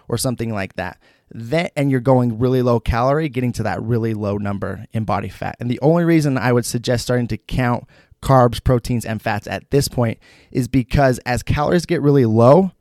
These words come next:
we wanna make sure that we're still eating enough fat.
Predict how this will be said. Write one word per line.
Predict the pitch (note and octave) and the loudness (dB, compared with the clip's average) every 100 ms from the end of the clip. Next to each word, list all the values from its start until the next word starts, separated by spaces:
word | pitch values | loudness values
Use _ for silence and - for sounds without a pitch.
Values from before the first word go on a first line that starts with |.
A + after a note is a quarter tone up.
| _ _ _ | _ _ _
we | B2+ B2+ | -2 0
wanna | B2 D#3 F#3+ | 2 0 0
make | F3+ D#3 | -2 -4
sure | - - D#3+ | -6 -2 -2
that | C#3+ | -2
we're | A#2+ A#2+ | -4 -4
still | - - C#3 D#3 C#3+ | -6 -4 -2 -2 -6
eating | - C3+ D3+ D#3+ - | -10 -6 -4 -4 -6
enough | B2 A#2+ A#2+ A2 | -4 -4 -4 -6
fat. | - - F#2+ | -10 -10 -10